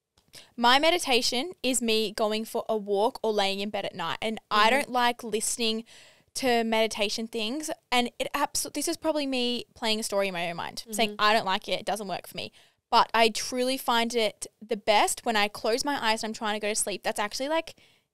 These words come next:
Speaker 1: my meditation in
Speaker 2: Yep.
Speaker 1: a way because that's where my
Speaker 2: Hundred percent.
Speaker 1: thoughts come up. Yeah.
Speaker 2: Your meditation can be anything.
Speaker 1: Yeah.
Speaker 2: And just, like, I do medita-, well, I focus more on breath work, but doesn't mean my thoughts don't stop.
Speaker 1: Yeah,
Speaker 2: I'm,
Speaker 1: exactly.
Speaker 2: my thoughts,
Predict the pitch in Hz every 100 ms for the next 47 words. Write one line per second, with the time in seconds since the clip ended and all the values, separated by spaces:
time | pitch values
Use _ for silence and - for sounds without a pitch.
0 | _ - 233 233 214 214 208 202 214 160
1 | - 381 233 269 254 240 214 349 - 254
2 | 214 202 240 220 214 220 196 - 214 151
3 | - 220 196 269 269 262 262 240 302 302
4 | 311 311 - 208 226 - - 240 - -
5 | _ _ _ _ _ _ 254 240 240 233
6 | 202 - _ _ _ 220 262 254 240 240
7 | 220 262 330 285 247 - 208 196 196 _
8 | _ _ 226 214 214 208 185 170 202 -
9 | 196 - - 208 - _ - 240 302 330
10 | 294 208 202 202 - - - - 233 -
11 | 220 240 262 - 117 254 311 302 247 254
12 | -